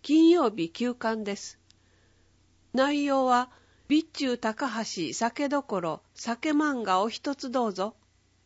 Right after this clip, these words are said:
令和三年一月三十一日日曜までです。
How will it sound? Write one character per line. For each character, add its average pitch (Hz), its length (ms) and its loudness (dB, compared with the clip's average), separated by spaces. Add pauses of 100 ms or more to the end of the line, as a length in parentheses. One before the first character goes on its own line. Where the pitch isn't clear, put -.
(380)
令 320 280 0
和 226 160 0
三 247 400 -4
年 226 340 0
一 302 260 -2
月 285 420 -4
三 285 320 0
十 185 240 2
一 214 300 -4
日 226 360 -6
日 226 380 -4
曜 269 160 2
ま 185 160 -4
で 165 140 -6
で 160 120 -6
す。 - 220 -14